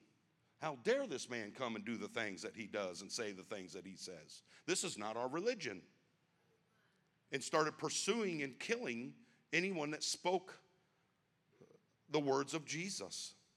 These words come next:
So then he meets Jesus, like many of us have. I had a road to Damascus experience. And Jesus says, "I'm real,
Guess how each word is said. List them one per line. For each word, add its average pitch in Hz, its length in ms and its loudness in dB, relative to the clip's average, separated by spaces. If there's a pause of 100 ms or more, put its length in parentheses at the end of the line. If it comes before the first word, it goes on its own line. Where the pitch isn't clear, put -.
(2000)
So 165 280 4
then 180 200 4
he 170 160 0
meets 185 360 2
Jesus, 120 680 -2 (100)
like 101 180 -2
many 101 240 0
of 98 140 -2
us 101 180 -2
have. 104 300 -4 (400)
I 120 120 4
had 117 180 -2
a 110 40 -2
road 104 320 -2
to 113 80 -8
Damascus 104 600 -6
experience. 104 720 -10 (2000)
And 123 440 2 (180)
Jesus 120 400 -4
says, 120 320 0 (640)
"I'm 123 220 0
real, 127 340 2